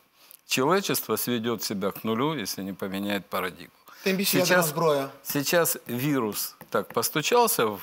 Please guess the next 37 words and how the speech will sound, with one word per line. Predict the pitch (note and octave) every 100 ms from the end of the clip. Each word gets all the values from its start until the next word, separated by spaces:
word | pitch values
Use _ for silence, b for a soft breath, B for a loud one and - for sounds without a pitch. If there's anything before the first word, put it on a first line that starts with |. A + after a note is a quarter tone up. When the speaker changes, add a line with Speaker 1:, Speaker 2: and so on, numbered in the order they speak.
| -
Speaker 1:
в | A2 F#2+
голову | A2 B2 A2 G#2 G2+
цивилизации, | F#2 A#2+ A#2 A2+ A2 G2 F#2 G#2 F#2+
как | A2 G#2
золотой | A2+ A2+ G#2+ G#2
петушок. | - G2+ G#2+ - G2 B B B B -
Он | A2+
говорит: | B2 B2+ C#3
"Ну | D3+
как, | D3+ A#2
вы | A#2
долго | C3 A3 G3+
еще | C#3+ B2+
будете | A2 G#2+ G#2 A2
тратить | - A2+ A2 G#2+ G#2
деньги | D#3 D3 A2+
на | G#2
то, | G2 C3
чтобы | - A2 A2+ - B B A#2
друг | C3 C#3 B2
друга | C3 A#2+
убивать? | B2+ A#2+ A2+ A#2 F#2 -
Я | E3+
вас | B3+ -
могу | A3 F#3+ F#3+
убить | D3+ F3 -
совершенно | B2 A2+ D3 C#3
бесплатно. | A#2 B2 - F2+ D2+ - - b b b
Может, | B2 B2+ C3+
начнете | C#3+ - D3+ C3 C3
думать | B2 A#2+ A2+ B2
о |
другом, | A#2+ C3+ B2 F2 - _ -
как | A2 A2+
выжить | B2+ G2+ F2 - _ _
вместе?" | G#2 G2+ G2+ E2+ - B B B B D#3+
Speaker 2:
Дякую. | A3 B3 C#4 C#4+